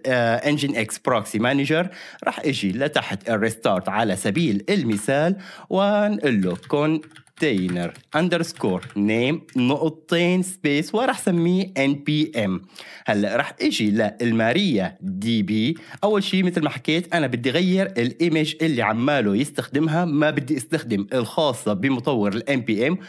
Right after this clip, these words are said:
وإنما بدي استخدم الاوفيشال من ماريا دي بي. فرح غير الكلام الموجود ضمن الكوتيشن، رح نقول له ماريا دي بي نقطتين، وقلت بدي استخدم الإصدار عشرة ستة. أنا اخترت هاد الإصدار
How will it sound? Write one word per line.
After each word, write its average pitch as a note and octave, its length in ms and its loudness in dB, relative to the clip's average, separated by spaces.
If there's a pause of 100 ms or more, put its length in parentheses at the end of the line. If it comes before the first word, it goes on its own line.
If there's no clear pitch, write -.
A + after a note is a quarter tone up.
(220)
وإنما E3 460 2
بدي C#3 260 -4
استخدم E3 400 -2
الاوفيشال E3+ 1080 0 (260)
من C#3 160 2
ماريا A#2 640 2
دي A2+ 240 0
بي. D3+ 240 0
فرح D#3+ 360 -2
غير D3+ 460 0
الكلام C3+ 580 0
الموجود C3 540 0
ضمن B2 260 0 (100)
الكوتيشن، D#3 840 0
رح G3 200 -2
نقول A2+ 260 0
له G2+ 100 2
ماريا C#3+ 540 0 (100)
دي E3+ 260 0
بي F3+ 300 0 (340)
نقطتين، F3 580 2
وقلت G#3 460 0
بدي E3 260 0
استخدم F3 480 0
الإصدار C3+ 840 0
عشرة A#2 400 -2
ستة. F#3 400 -4 (160)
أنا A3+ 100 0
اخترت E3 380 0
هاد C#3+ 360 -2
الإصدار D3 460 0